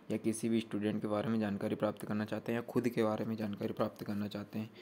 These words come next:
आपके पास आपका कोई स्कॉलर आईडी का फ-, नमूना नहीं है, मतलब फ़ोटोकॉपी नहीं है, स्कॉलर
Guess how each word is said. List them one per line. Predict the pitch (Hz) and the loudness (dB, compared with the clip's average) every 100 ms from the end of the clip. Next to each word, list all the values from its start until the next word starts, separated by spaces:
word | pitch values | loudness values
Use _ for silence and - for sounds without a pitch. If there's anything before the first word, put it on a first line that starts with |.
| - - - | -18 -16 -4
आपके | 110 - 107 | -2 0 0
पास | - 110 110 - - | 4 4 4 -8 -4
आपका | 107 104 - - - - - - - - - - - - | -2 -2 -6 -20 -20 -20 -20 -18 -18 -20 -20 -20 -6 0
कोई | 110 - 107 107 107 - - - - - | 2 4 6 6 4 0 -10 -20 -20 -14
स्कॉलर | 104 - - 101 101 98 104 | -14 -12 -2 2 4 4 2
आईडी | 107 98 175 180 170 104 101 101 - | 2 2 2 0 0 0 0 -2 0
का | - | 2
फ-, | 101 - - | 2 0 -8
नमूना | 107 104 101 101 101 101 104 | -2 0 2 2 2 4 4
नहीं | 104 104 107 | 4 2 -2
है, | 107 95 - - - - | -4 -8 -10 -20 -20 -8
मतलब | 101 104 | -4 -2
फ़ोटोकॉपी | 101 107 101 104 107 | -2 -2 -2 -2 -2
नहीं | 104 104 104 | -2 0 -2
है, | 104 - - - - | -4 -8 -20 -10 -6
स्कॉलर | - - - - - 101 101 | -6 -8 -20 -6 2 4 6